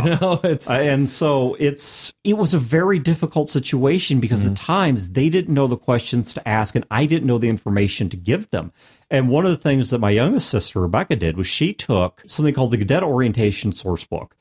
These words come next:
Speaker 2: or the Cadet Orientation Book, or I can't remember, it's something to that effect. And it, this is from the fastest Star Trek game. And all it has is sort of, if you've never heard of Star Trek before,
Speaker 1: Mm-hmm.
Speaker 2: it just gives you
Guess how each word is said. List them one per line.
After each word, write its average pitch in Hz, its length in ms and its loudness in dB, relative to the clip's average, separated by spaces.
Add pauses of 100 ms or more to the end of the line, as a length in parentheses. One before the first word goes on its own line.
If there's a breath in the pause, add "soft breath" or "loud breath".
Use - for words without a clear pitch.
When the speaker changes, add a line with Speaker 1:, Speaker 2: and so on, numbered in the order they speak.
(320)
Speaker 2:
or 87 200 4
the 82 60 2
Cadet 113 260 0
Orientation 98 680 0
Book, 87 220 -2
or 107 60 -2
I 117 120 0
can't 107 80 -2
remember, 107 220 0
it's 104 120 -4
something 101 280 0
to 85 60 0
that 80 140 2
effect. - 320 -10 (420 soft breath)
And 120 300 2
it, 117 160 0
this 127 180 -2
is 151 80 -2
from 147 160 2
the 120 80 0
fastest 113 360 -2
Star 131 180 0
Trek 117 200 -4
game. 85 240 -2 (300 soft breath)
And 123 160 0
all 170 260 2
it 214 100 -4
has 117 480 0
is 110 260 0
sort 131 280 0
of, 104 420 0 (300)
if 117 200 0
you've 95 280 0
never 214 460 2
heard 226 160 2
of 208 60 -2
Star 131 240 0
Trek - 220 -2
before, 73 480 -8 (140)
Speaker 1:
Mm-hmm. 110 280 0 (360)
Speaker 2:
it 147 180 0
just - 460 -2
gives 165 360 0
you 151 500 0